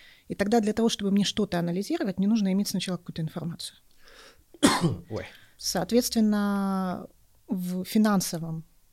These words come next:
Speaker 1: поле точно так же. У нас очень много безграмотности, потому что информации очень мало.
Speaker 2: Мгм. Мгм.
Speaker 1: Нас не обучают ни терминологии,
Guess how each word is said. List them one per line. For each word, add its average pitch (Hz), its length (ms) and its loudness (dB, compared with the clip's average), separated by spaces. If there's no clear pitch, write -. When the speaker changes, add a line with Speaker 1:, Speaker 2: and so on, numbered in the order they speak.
Speaker 1:
поле 277 340 0
точно 196 360 -2
так 160 240 -4
же. - 200 -4
У 180 40 -2
нас 220 200 -2
очень 208 200 -2
много 196 200 -2
безграмотности, 190 840 -4
потому 175 240 -8
что - 140 -6
информации 185 480 -6
очень 160 220 -8
мало. 160 260 -10
Speaker 2:
Мгм. 107 380 0
Мгм. 110 320 -4
Speaker 1:
Нас 214 340 0
не 208 220 4
обучают 190 760 -4
ни 233 580 6
терминологии, 165 1200 -2